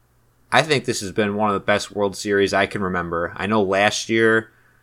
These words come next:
obviously, for the Cubs being in it, for Cubs fans, was a great World Series, but that was exciting as well because they made the three one comeback. But I just think this has been so competitive on both ends.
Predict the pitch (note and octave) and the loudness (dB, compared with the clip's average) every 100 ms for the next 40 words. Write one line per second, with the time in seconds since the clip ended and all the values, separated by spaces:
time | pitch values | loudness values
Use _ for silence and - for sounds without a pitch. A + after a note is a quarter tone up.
0 | _ - - G2 G#2 G2+ A2+ G#2 G2+ - | _ -6 0 2 2 0 0 0 0 -6
1 | - G2+ G2 F#2+ F#2+ - C3+ A#2+ A2 G#2+ | -2 2 2 2 2 4 4 4 0 2
2 | G2 G2 F#2+ - G2 A#2 A#2 - G2 F#2+ | 0 0 -2 -6 0 2 2 0 -2 -2
3 | F#2 F2+ G2 G2 - F#2+ F#2 - G2 F#2 | -4 -4 0 0 0 -2 -4 -2 -2 0
4 | F#2 F2+ F#2+ F#2 - A2 F#2+ A#2 B2 A2+ | -2 -2 -2 -2 0 2 4 4 4 0
5 | G#2 - A2 G#2+ G2+ F#2 G2 G2 G2 G2 | -2 2 2 2 0 -2 2 4 4 0
6 | G2 F#2 F#2 - F2+ F#2 G2 F#2+ F#2 - | -2 -4 -8 -6 -4 0 0 -2 -6 -6
7 | G2+ G2 F#2+ F#2+ G2+ F#2 F#2 F2+ - F2+ | -2 -2 -2 -2 -2 0 0 0 -2 -4
8 | F2 - G#2+ A#2+ - A#2 G2+ G2+ A2+ - | -2 -2 -4 -4 -2 -2 -2 0 0 -4
9 | - _ _ _ _ _ F2 - G#2 - | -12 _ _ _ _ _ -6 -4 -6 -2
10 | G#2+ A2 G#2+ F#2+ G2+ G2+ G#2+ A2+ G2+ F2 | 0 0 -2 -2 0 2 2 2 0 0
11 | G2 G2+ - F#2+ G2 A2 - | 0 -2 -2 -4 -4 -6 -10